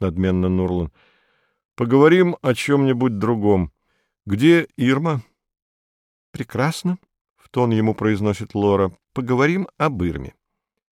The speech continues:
Ты, безусловно, будешь рад услышать, что твоя дочь делает большие успехи в муниципальной гимназии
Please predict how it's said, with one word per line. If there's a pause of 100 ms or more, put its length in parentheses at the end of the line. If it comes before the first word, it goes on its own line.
(460)
Ты,
безусловно,
будешь
рад
услышать,
что
твоя
дочь
делает
большие
успехи
в
муниципальной
гимназии